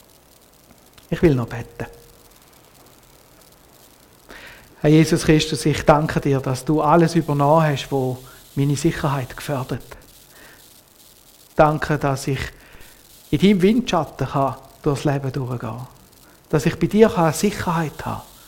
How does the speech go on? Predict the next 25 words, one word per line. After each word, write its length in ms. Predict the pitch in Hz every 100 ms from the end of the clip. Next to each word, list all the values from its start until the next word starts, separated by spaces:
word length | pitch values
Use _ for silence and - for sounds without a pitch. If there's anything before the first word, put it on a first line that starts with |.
| - - - - -
Ich 120 | - 123
Lob 220 | 143 143
und 160 | 131 120
Dank 280 | 113 117 -
dafür. 540 | 117 117 120 - 123 127 - - - _ _ - - - - - - _ _ -
Und 140 | 214
Herr 100 | 180
Jesus, 440 | 165 151 151 147 -
gib 220 | 156 160
mir 120 | 139
einfach 320 | 135 139 135
auch 120 | 139 131
Kraft 540 | - 151 139 - -
in 80 | 131
den 240 | 143 151
Situationen, 880 | 135 139 - 127 - 131 139 139 127
wo 80 | 127
ich 120 | 127
merke, 460 | 123 123 127 - 123
da 180 | 127
ich 180 | 123 123
selber 360 | - 131 139 139
versuche 400 | 135 - 123 123
zu 100 | -
basteln, 440 | - 123 - 123